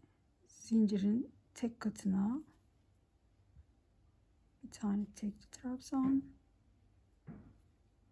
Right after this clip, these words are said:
Sonraki zincirin tek katına bir tane ikili trabzan.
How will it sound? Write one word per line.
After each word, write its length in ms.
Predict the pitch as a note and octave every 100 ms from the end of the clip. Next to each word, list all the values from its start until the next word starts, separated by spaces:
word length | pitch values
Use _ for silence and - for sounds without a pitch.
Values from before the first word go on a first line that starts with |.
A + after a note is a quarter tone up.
| _ _ _ _ _ _ - - _ _ - _ _
Sonraki 600 | - - C4 C#4+ C4+ G#3+
zincirin 680 | F#3 G#3+ F#3+ G3+ G3+ G#3 -
tek 280 | - A3+ -
katına 540 | G3+ - - G3 B3 - _ _ _ _ _ _ _ _ _ _ _ _ _ _ _ _ _ _
bir 140 | _ -
tane 380 | - G3+ G3 A#3
ikili 320 | D4+ - A#3
trabzan. 720 | - A#3+ A#3+ C4 B3+ C4